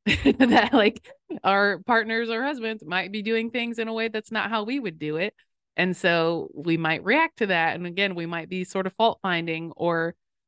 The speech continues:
asking passive aggressive questions of, "Oh, did you do this? Did, why did you do it that way?" Um, and I, I think it was important for me, especially kind of early in marriage, for me to put myself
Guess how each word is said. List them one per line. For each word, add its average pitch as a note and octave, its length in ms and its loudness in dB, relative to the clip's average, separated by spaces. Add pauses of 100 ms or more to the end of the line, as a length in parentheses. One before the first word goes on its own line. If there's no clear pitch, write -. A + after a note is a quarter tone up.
(160)
asking F#3 400 -2
passive F#3 300 -2
aggressive F3+ 380 -4
questions E3+ 580 -4
of, D#3+ 200 -6
"Oh, C4 180 2
did A3+ 180 -2
you B3+ 140 -2
do C#4 180 2
this? D4+ 320 -4 (340)
Did, A#3+ 120 -10 (200)
why A#3+ 220 -2
did C4 140 0
you C4+ 140 -2
do C#4 240 2
it C#4 140 -4
that C#4 240 -2
way?" G3 340 -4 (480)
Um, E3+ 460 -4 (640)
and B3 180 2
I, B3+ 100 0
I B3 120 2
think F#4 460 -2
it A3+ 100 6
was C4 160 0
important C4 520 -2 (180)
for G#3 140 0
me, G#3 420 0
especially F#3+ 640 -2
kind F3 240 -4
of E3 100 -10
early E3+ 560 -2 (160)
in E3 160 -2
marriage, D#3+ 440 -2 (280)
for A#3+ 80 2
me E4+ 180 6
to B3 100 4
put A3 200 0
myself F3+ 580 0